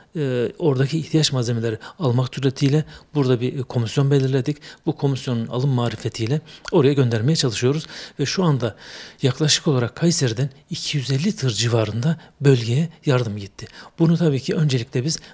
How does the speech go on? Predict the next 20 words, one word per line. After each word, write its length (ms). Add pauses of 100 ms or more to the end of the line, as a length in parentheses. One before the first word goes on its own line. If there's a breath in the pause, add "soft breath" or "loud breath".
Maraş'a 380
öncelik 320
tanıyoruz. 320
Çünkü, 280 (420 loud breath)
e, 260
bizim, 320
e, 260 (360)
Kayseri 400
valimiz 400 (300 loud breath)
Maraş'ın, 500
e, 280
bu 100
bölgede 340
koordinatör 540
valisi 380
oldu. 280 (320 loud breath)
İlk 200
tercihimiz 380
orası 260
ama 180